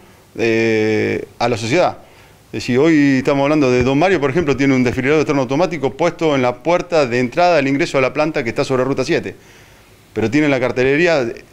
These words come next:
que tiene una disposición hacia la gente, es decir, lo puede ir a retirar cualquiera. Eh, obviamente entendemos que cualquiera que lo retira es porque tiene conocimiento, porque sabe que hay un desfibrilador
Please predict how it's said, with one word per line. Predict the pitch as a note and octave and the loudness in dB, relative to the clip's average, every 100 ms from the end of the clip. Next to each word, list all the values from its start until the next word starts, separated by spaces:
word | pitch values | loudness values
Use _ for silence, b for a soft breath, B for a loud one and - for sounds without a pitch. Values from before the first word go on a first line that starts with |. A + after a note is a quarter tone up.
| - | -14
que | - A#2 | -6 -2
tiene | - E3 | 0 2
una | C#3+ | 2
disposición | B2 - A2+ C3 - E3+ G#2 - | 0 -4 -4 -2 0 0 -2 -8
hacia | G#2 G2 G#2 | -8 -2 -2
la | G2 | -2
gente, | G2+ F#2 | -4 -6
es | G2+ | -4
decir, | A#2+ | -2
lo | A2+ | -2
puede | D3 E3+ | 0 0
ir | C#3+ | 0
a | |
retirar | B2+ C#3 D#3+ - | 0 -2 -2 -2
cualquiera. | B2+ C3+ D3+ G#2 F2 B B B B B - _ - - - | -2 0 -2 -2 -4 B B B B B -20 _ -20 -20 -8
Eh, | G#2 G2 G2 - - - | -4 -4 -6 -12 -16 -2
obviamente | C3+ C3 C#3 | 0 2 2
entendemos | A2+ C3 C#3 A2+ | 2 2 0 -2
que | |
cualquiera | G#2 A#2 D#3 D#3 | -2 -2 0 0
que | C3 | 0
lo | C3 | 0
retira | B2 E3 C3 | 0 0 0
es | |
porque | G#2+ G2+ | -2 -4
tiene | A2+ B2 | 0 0
conocimiento, | A#2+ A2 C3+ D3+ A2+ | 0 0 0 0 0
porque | A2 | -2
sabe | G#2+ C3+ B2+ | 0 0 2
que | |
hay | B2+ | 0
un | B2 | 0
desfibrilador | A#2+ B2+ C3 D3 D#3+ | -2 -2 0 0 -2